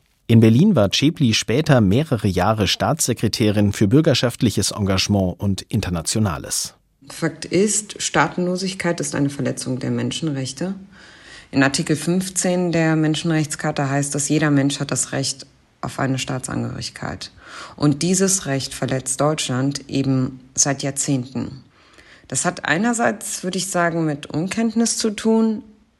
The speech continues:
Speaker 2: aber andererseits auch mit dem fehlenden Willen, etwas zu verändern.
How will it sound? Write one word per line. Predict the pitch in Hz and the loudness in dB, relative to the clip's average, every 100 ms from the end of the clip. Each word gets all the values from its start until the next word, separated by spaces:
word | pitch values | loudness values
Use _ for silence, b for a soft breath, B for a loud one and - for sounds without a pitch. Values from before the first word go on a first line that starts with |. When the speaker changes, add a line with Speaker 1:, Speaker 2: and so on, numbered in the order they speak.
| - | -4
Speaker 2:
aber | 156 156 - - _ - | 2 2 0 -6 _ -2
andererseits | 170 170 170 165 | 0 4 2 2
auch | 147 | -4
mit | 165 147 | -4 -2
dem | 151 151 | -2 -2
fehlenden | - - 160 160 156 143 135 | -4 0 2 2 2 0 2
Willen, | 160 143 143 | 4 4 2
etwas | - - 135 | 0 0 0
zu | - | 0
verändern. | 135 - 175 156 120 165 233 | -2 0 2 2 2 -2 -6